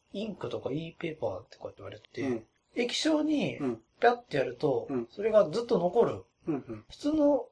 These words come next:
Speaker 1: 液晶のディスプレイとかって電気入れてない限り、
Speaker 2: うん。
Speaker 1: 画面出ないけど、それは電気消しても
Speaker 2: うん。
Speaker 1: 残るから、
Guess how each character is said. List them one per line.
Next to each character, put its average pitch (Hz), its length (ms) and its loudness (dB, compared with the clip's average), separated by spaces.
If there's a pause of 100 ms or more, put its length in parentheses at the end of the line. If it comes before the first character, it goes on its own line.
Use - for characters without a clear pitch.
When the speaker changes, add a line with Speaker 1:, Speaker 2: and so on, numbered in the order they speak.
(140)
Speaker 1:
液 208 180 -8
晶 233 200 0
の 220 120 -4
デ 226 80 2
ィ 233 40 2
ス - 100 -6
プ 156 80 -2
レ 131 80 0
イ - 20 -4
と 120 100 -6
か 113 120 -4
っ - 60 -10
て 131 120 -8
電 202 260 0
気 - 120 -4
入 143 80 -2
れ 156 80 -4
て 151 100 -2
な 151 160 0
い 143 60 -8
限 123 400 -4
り、 - 40 -16
Speaker 2:
う 139 100 -6
ん。 151 580 -4
Speaker 1:
画 139 120 -2
面 143 140 -4
出 151 100 -2
な 127 120 -4
い 113 80 -8
け 120 80 -4
ど、 - 80 -8
そ 202 100 0
れ 220 80 6
は 214 260 8
電 226 220 -2
気 190 160 -12
消 156 160 -2
し - 80 -8
て 208 140 -4
も 151 280 -2
Speaker 2:
う 143 60 -6
ん。 120 140 -4 (200)
Speaker 1:
残 185 260 2
る 151 100 2
か 117 160 2
ら、 127 320 4